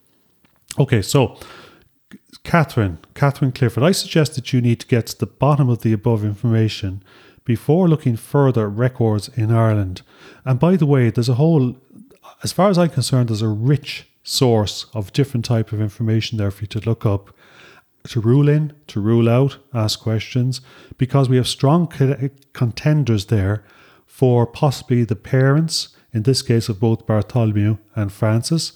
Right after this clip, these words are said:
or indeed kind of, uh, close relations, and we need to establish that in the U S.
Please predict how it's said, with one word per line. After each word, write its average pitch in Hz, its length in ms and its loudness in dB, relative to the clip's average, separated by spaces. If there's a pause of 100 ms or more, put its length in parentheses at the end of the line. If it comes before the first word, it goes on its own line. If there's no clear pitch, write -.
(280)
or 120 180 2
indeed 113 380 2
kind 113 200 2
of, 104 200 -2
uh, 101 180 0
close - 380 -2
relations, 110 500 -2
and 98 80 -4
we 107 60 -2
need 117 160 0
to 110 80 -2
establish 101 540 -4
that 92 260 -4 (320)
in 101 140 -4
the 95 80 -2
U 92 160 -2
S. - 320 -12